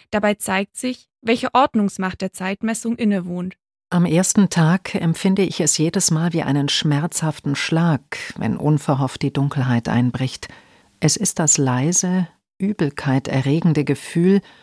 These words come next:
Speaker 2: an die rücksichtslose Autorität der Zeit erinnert zu werden, in einer Welt, in deren Dimensionen zu leben du gelernt zu haben glaubtest, die Orientierung zu verlieren.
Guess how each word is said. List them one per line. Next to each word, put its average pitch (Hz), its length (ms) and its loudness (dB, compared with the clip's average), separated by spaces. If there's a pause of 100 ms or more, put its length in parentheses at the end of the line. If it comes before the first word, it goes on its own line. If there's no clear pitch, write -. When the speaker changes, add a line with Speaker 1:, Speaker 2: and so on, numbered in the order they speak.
(200)
Speaker 2:
an 170 140 4
die 165 80 4
rücksichtslose 175 880 0
Autorität 151 1000 -2
der 170 140 -2
Zeit - 500 -2
erinnert 123 460 0
zu 131 200 -2
werden, 131 340 0 (480)
in 131 140 0
einer 123 320 0
Welt, 147 600 0 (180)
in - 120 -4
deren 113 240 -2
Dimensionen 127 680 2
zu - 180 -2
leben 135 340 -2
du 139 100 -4
gelernt 131 460 0
zu 143 200 -2
haben 143 260 0
glaubtest, 143 840 -2 (420)
die - 80 -2
Orientierung 156 1000 0
zu - 180 -4
verlieren. 127 680 -2